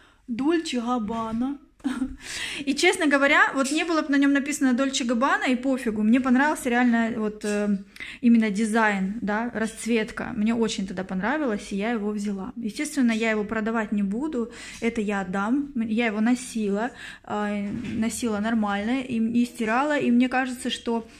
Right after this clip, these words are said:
он немножечко, знаете, цвет потускнел, ну вот,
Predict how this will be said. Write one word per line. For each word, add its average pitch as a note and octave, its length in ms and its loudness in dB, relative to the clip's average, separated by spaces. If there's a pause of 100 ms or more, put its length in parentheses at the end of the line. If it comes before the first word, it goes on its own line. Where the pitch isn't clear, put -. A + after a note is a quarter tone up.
(220)
он A#3 160 6
немножечко, B3+ 500 6
знаете, C#4 260 2
цвет C4 460 -2 (360)
потускнел, A#3+ 1000 2
ну G#3+ 120 0
вот, G3 260 -6